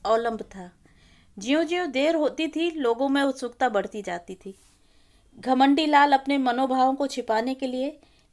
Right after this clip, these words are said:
एक समाचार पत्र देख रहे थे, मानो उन्हें लड़का या लड़की दोनों ही बराबर हैं। मगर उनके बूढ़े पिताजी इतने सावधान न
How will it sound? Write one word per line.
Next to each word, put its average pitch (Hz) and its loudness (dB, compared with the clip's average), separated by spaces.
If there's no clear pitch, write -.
एक 294 -4
समाचार 277 2
पत्र 233 -8
देख 196 -6
रहे 190 -8
थे, 196 -16
मानो 262 4
उन्हें 330 2
लड़का 240 2
या 294 2
लड़की 262 -2
दोनों 233 0
ही 302 -4
बराबर 185 -4
हैं। 190 -16
मगर 285 6
उनके 339 0
बूढ़े 277 0
पिताजी 320 0
इतने 294 -4
सावधान 277 2
न 277 -2